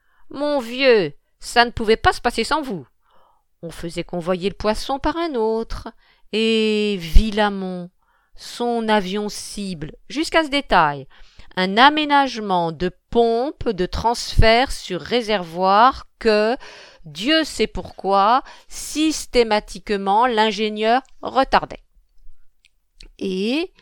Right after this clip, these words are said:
la nouvelle transformation de la dérive, dont il n'était plus question, et la fin des essais qui ne tarderait pas, et cette corvée noire,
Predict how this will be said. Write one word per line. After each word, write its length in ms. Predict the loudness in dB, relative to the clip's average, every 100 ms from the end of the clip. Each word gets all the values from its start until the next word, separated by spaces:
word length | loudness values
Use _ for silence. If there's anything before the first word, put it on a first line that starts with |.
| -20 _ _ _ -10
la 260 | -4 -2
nouvelle 520 | -4 -8 -4 -2 -2 -4
transformation 680 | -6 -6 -6 -6 -8 -8
de 80 | -4
la 100 | -2
dérive, 600 | 0 -2 -2 -10 -12 -14 -16 -18 -18 -12
dont 300 | -6 -6 -6 -8
il 240 | -8 -6 -4
n'était 420 | -4 -4 -8 -8
plus 300 | -8 -8 -6
question, 600 | -2 -4 -4 -6 -6 -8 -16 -12
et 480 | -8 -4 -2 -2 -6 _ -20 -12
la 140 | -4 4
fin 180 | 4
des 220 | 4 -2 -4
essais 320 | -6 -6 -6
qui 160 | -8
ne 80 | -12
tarderait 440 | -6 -6 -4 -4 -2
pas, 260 | 0 -2 -2 -2
et 460 | 0 0 -2 -6 -10 _ _ _ _
cette 440 | -14 -2 -2 -2 -6
corvée 640 | -2 4 4 4 0 -2
noire, 800 | -2 -4 -2 -4 -6 -16 -20